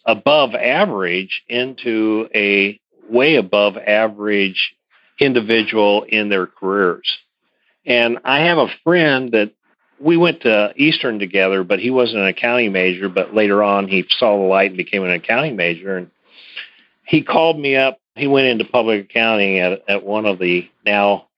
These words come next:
firms that do not exist because of a scandal that occurred earlier in the two thousands. And he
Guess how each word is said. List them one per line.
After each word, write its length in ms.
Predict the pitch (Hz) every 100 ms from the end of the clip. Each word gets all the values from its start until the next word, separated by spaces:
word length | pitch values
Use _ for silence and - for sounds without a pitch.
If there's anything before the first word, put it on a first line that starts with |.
| _
firms 380 | 131 120 113 107
that 220 | 101 - -
do 120 | 107
not 240 | 117 113
exist 440 | 104 90 107 113 -
because 340 | 92 - 95 104
of 140 | 87
a 140 | 90
scandal 480 | - 117 107 104 90
that 160 | 90 87
occurred 420 | - 101 95 95
earlier 460 | 98 101 98 90 90
in 100 | 85
the 80 |
two 220 | 82 104 90
thousands. 580 | 95 90 90 95 90 - _ _ _ _ _
And 200 | - 123
he 180 | 120 123